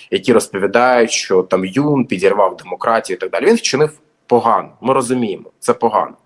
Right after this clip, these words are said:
Південна Корея має велику травму з автократичною системою, з власними військовими лідерами. Але чому він так зробив? Тому що Демократична партія блокувала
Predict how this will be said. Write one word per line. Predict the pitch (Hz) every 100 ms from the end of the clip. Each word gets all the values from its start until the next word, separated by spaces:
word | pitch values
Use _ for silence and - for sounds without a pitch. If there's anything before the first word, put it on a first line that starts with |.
| - - -
Південна | 117 151 147
Корея | 139 143 123
має | 123 123
велику | 110 113 117 -
травму | 110 120 117 107 95
з | 87
автократичною | - - 95 113 104 98 90 82
системою, | - - - 147 143 120 101 92
з | -
власними | 110 107 101 90 85 -
військовими | 90 - 98 92 87
лідерами. | 87 82 82 - _ _ - - - -
Але | - 110 131 135
чому | 120 - 156 175
він | 139 117
так | 101 92
зробив? | - 95 92 82 - _ _ - -
Тому | 123 127
що | 123
Демократична | 131 139 156 -
партія | - 147 180 - 110 - _ _ _ _ -
блокувала | 113 131 135 117 98 113 143 110